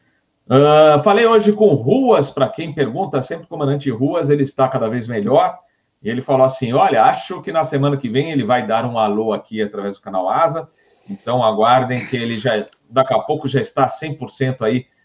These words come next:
pra voar conosco aqui no Fly Safe." E ele disse preocupado, assim, que tem muitos colegas dele,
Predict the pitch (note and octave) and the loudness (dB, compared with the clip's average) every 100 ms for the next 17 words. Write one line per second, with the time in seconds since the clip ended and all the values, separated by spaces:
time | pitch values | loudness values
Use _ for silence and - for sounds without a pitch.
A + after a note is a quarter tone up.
0 | _ _ _ _ A2 A#2+ G#2+ A2 A2+ A#2 | _ _ _ _ 0 0 0 0 2 4
1 | A2+ A2 - _ - A2+ A#2 B2 - G#2+ | 2 0 -14 _ -12 -6 -2 -4 -4 -10
2 | - A2 G2+ A2 G2+ - - D3+ - _ | -8 -10 -4 -4 -4 -4 0 0 0 _
3 | _ _ _ _ - G#2+ A2 A2+ A2 A2 | _ _ _ _ -10 -8 -6 -4 -4 -2
4 | B2+ C#3+ B2 C#3 - C#3 C#3+ D3 C#3+ - | 0 0 2 0 -2 -2 0 0 -2 -4
5 | B2 D3 D#3 B2+ A2 C#3+ C#3 C#3 C#3 D3 | 2 4 4 2 -2 -4 -4 -4 -4 -2
6 | C3 C3 C#3 E3 E3+ - D#3 B2+ A2+ A#2 | 0 2 0 -2 -8 -12 -8 -4 -2 -4
7 | A#2 G#2+ G2 G#2 G#2+ G#2+ G#2+ G#2+ | -6 -8 -4 -2 -2 -2 -6 -8